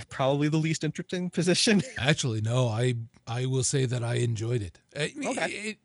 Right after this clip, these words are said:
Speaker 2: it's one of those things where there's going to be one of the stations that's the least enjoyable, but that
Speaker 1: Mm-hmm.
Speaker 2: doesn't mean it's not fun. It's just the l-, quote unquote least fun subjectively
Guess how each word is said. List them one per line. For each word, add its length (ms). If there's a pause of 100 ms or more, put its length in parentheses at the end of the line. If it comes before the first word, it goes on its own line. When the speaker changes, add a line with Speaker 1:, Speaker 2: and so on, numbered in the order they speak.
(280)
Speaker 2:
it's 160
one 160
of 60
those 260
things 300
where 240 (240)
there's 220
going 260
to 140
be 180
one 340
of 100
the 100
stations 480
that's 280
the 360
least 560
enjoyable, 760 (200)
but 40
that 160
Speaker 1:
Mm-hmm. 140
Speaker 2:
doesn't 240
mean 160
it's 160
not 180
fun. 440
It's 120
just 460
the 340
l-, 280 (220)
quote 340
unquote 340 (100)
least 520
fun 240
subjectively 800